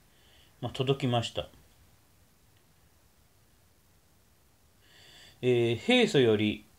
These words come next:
お世話になっております。日頃YouTubeをごつ-、ご活用いただきありがとうございます。オンラインで行われる第二回目のYouTubeクリエイターキャンプに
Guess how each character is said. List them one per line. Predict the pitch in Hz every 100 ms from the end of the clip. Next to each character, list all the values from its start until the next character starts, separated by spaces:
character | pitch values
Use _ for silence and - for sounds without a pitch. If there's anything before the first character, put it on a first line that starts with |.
| _ -
お | 135
世 | 196
話 | 185 123
に |
な | 107 110
っ |
て | -
お | 98
り | 98
ま | 90
す。 | - - - _ _ - - - -
日 | 135
頃 | 156 175 175 180 - -
YouTube | 147 180 175 180 175 127
を | 113 101
ご | 107
つ-、 | - 135 135 -
ご | 120
活 | 143 - 135
用 | 131 123
い |
た | 123
だ | 113
き | 110 110
あ |
り | 127
が | 123
と | 107
う | 98
ご | 92
ざ | 90
い |
ま | 85
す。 | 80 - - _ - - - - _ _
オ | - 160
ン | 202 214
ラ | 220
イ | 214
ン | 190 190
で | 220 220 -
行 | 127 - 185
わ | 185 180 175
れ | 165
る | 156 139
第 | 151 208 156
二 | 113 -
回 | 143
目 | 139 123
の | 98 - - - _ -
YouTube | 113 151 202 202 202 165 101 98 - -
ク | -
リ | 131 190
エ | 190
イ | 170
タ | - 165 160
ー | 156
キ | 160
ャ | 147
ン |
プ | 143 135
に | 143